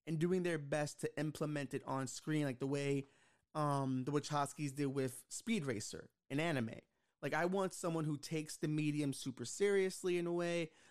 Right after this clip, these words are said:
to try to do their best to portray that on screen. And I think Matt Reeves has done that. I think Nolan refused to do it, but in Batman Begins, he was kind of forced to in certain ways. Bur-, Burton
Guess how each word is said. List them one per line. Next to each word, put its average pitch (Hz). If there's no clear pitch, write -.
to 165
try 180
to 170
do 156
their 156
best 147
to 139
portray 135
that 131
on 113
screen. 135
And 147
I 151
think 160
Matt 143
Reeves 190
has 185
done 190
that. 190
I 160
think 175
Nolan 165
refused 196
to 196
do 170
it, 165
but 156
in 147
Batman 156
Begins, 151
he 160
was 139
kind 147
of 123
forced 160
to 139
in 143
certain 139
ways. 135
Bur-, 196
Burton 208